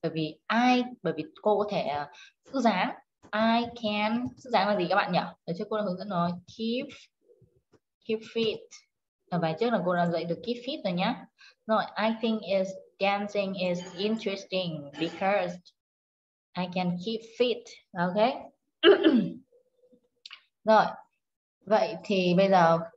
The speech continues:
ừm, các bạn sẽ hoàn thành nốt lại cho cô nhá. Và nhớ cho cô này, ở đây câu một, câu hai nó khác nhau như nào? Cùng là tính từ boring và interesting,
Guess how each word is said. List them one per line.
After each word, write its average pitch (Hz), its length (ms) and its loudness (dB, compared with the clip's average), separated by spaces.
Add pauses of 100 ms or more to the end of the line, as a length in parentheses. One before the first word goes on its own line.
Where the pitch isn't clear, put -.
(140)
ừm, 165 380 0
các 202 60 2
bạn 214 180 2
sẽ 202 100 -2
hoàn 196 160 4
thành 180 200 0
nốt 226 100 4
lại 226 160 0
cho 202 140 -2
cô 202 200 2
nhá. 233 300 -2 (280)
Và 185 80 2
nhớ 180 220 4
cho 220 160 6
cô 220 140 8
này, 170 180 4 (340)
ở 180 140 -2
đây 202 240 4
câu 233 100 2
một, 202 380 2
câu 208 100 0
hai 226 220 0
nó 220 80 -4
khác 247 140 -4
nhau 233 220 0
như 208 120 -4
nào? 185 220 -2 (1200)
Cùng 196 240 2
là 180 220 2
tính 185 240 2
từ 214 180 4
boring 240 720 4
và 175 260 0
interesting, 247 800 -2